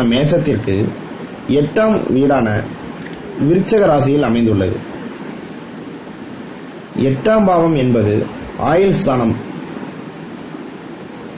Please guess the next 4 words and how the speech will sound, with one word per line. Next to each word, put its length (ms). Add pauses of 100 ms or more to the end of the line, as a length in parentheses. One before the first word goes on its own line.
(1040)
இந்த 200
அனுசம் 360
நட்சத்திரத்தின் 760 (120)
அதிபதி 440